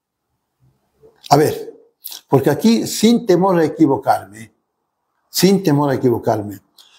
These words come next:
dentro de la provincia, de toda la provincia, yo pienso que hay un, un ochenta por ciento de motocicletas que no tienen matrícula, que no tienen,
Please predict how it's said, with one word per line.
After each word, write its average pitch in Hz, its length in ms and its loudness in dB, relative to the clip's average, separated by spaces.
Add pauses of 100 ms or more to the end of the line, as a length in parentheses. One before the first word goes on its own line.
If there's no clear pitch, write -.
(100)
dentro 160 420 2
de 131 60 2
la 123 140 -2
provincia, 139 440 0
de 123 200 -10
toda 170 260 0
la - 40 -6
provincia, 170 480 -4 (340)
yo 151 200 2
pienso 160 360 0
que 143 80 2
hay 147 160 2
un, 147 280 -6
un 127 240 -2
ochenta 185 800 -2 (400)
por 120 200 0
ciento 185 600 0 (720)
de 120 160 0
motocicletas 151 1160 0
que 123 140 0
no 135 320 -2
tienen 156 540 -2 (760)
matrícula, 170 800 -2 (2500)
que 135 120 4
no 131 240 0
tienen, 165 720 0